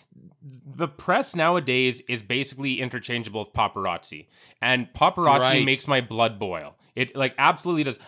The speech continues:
Speaker 1: I like to think that if I was a football coach, I would be fairly media friendly. I'm a very open, honest, forthright person.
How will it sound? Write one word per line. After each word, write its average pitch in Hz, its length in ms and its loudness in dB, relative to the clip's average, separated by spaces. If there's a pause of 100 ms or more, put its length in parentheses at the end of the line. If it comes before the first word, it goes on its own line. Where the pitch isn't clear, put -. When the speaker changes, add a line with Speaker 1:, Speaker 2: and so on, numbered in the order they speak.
(100)
Speaker 1:
I 151 100 6
like 208 220 2
to 170 100 -6
think 202 360 0
that 151 100 2
if 139 140 0
I 131 160 4
was 135 160 -2
a 123 80 -2
football 143 420 -2
coach, 127 400 -2 (300)
I 131 160 4
would 151 180 -2
be 143 400 -4
fairly 135 380 0
media 127 320 0
friendly. 117 420 -2
I'm 110 160 -4
a - 20 -6
very 110 360 -2
open, 113 360 -6
honest, 107 420 -6
forthright 107 520 -8
person. 120 480 -4